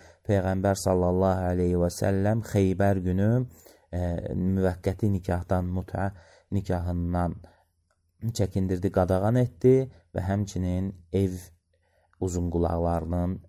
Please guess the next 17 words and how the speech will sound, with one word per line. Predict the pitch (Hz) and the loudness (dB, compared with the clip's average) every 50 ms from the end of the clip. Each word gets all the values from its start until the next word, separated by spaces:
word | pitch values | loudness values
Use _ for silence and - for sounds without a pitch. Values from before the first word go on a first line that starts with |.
| _ - | _ -8
ətindən | 92 87 - - 90 87 87 85 82 85 85 85 90 92 95 87 - - - - _ _ _ _ _ _ _ - | -8 -6 -6 -6 -4 -4 -2 -2 -2 -2 -2 -2 -2 -2 -4 -6 -10 -14 -20 -20 _ _ _ _ _ _ _ -16
çəkindirdi, | - - - 101 95 - 92 85 85 85 85 80 80 82 - | -10 -4 -2 -2 0 0 -2 -2 -2 -2 -4 -4 -4 -4 -2
yəni | 113 127 147 151 | 0 0 0 0
qadağan | - 101 95 92 85 85 - 80 | 2 2 2 2 2 0 -2 -2
etdi." | 80 - - - - - - - - _ _ _ _ _ _ _ _ _ _ _ _ _ _ _ _ _ _ _ _ _ - - - - - - _ - - - - | -4 -4 -6 -10 -12 -14 -14 -14 -18 _ _ _ _ _ _ _ _ _ _ _ _ _ _ _ _ _ _ _ _ _ -20 -20 -20 -20 -20 -20 _ -20 -20 -8 -2
E, | - 107 107 | 0 2 2
növbəti | 113 131 139 147 143 151 147 147 175 160 147 | 4 4 4 4 4 4 4 4 2 6 10
beyt | 143 139 135 131 135 | 10 10 10 10 8
yetmiş | 131 127 - 120 113 - - | 4 4 4 4 2 2 4
beşinci. | 113 107 - 110 104 104 107 123 139 143 | 2 2 4 2 2 2 4 4 6 4
"Thumma | 131 - - 139 139 135 131 120 | 4 4 4 4 4 4 4 4
ala | 113 104 110 110 107 107 101 101 - | 4 4 4 4 6 6 6 4 4
ummi | - 90 104 107 104 101 98 92 | 2 2 2 4 4 2 2 0
Habibətin | - - 95 98 98 98 104 104 101 101 98 92 90 101 104 104 110 - - 98 95 95 92 | 0 0 0 0 2 2 2 4 4 4 2 2 2 2 2 2 2 2 0 -2 0 0 0
aqad | 87 87 92 101 110 110 - 131 139 143 127 123 - - - - - - - _ _ _ _ _ _ - | -2 -2 0 0 0 2 4 6 6 4 4 0 -6 -8 -12 -20 -20 -20 -20 _ _ _ _ _ _ -4
və | - 110 101 101 | 2 4 6 6
mahraha | 107 117 120 120 117 104 101 98 98 95 92 92 92 90 | 6 6 6 6 4 4 4 4 4 4 4 2 2 2